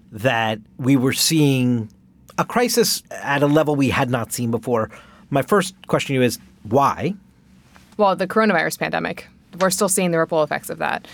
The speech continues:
Speaker 2: Obviously, the Western Hemisphere, we've talked about for a long time, the deteriorating conditions across the hemisphere,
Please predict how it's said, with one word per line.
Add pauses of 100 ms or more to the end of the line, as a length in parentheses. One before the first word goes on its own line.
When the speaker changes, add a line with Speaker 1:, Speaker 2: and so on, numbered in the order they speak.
(260)
Speaker 2:
Obviously,
the
Western
Hemisphere,
we've
talked
about
for
a
long
time,
the
deteriorating
conditions
across
the
hemisphere,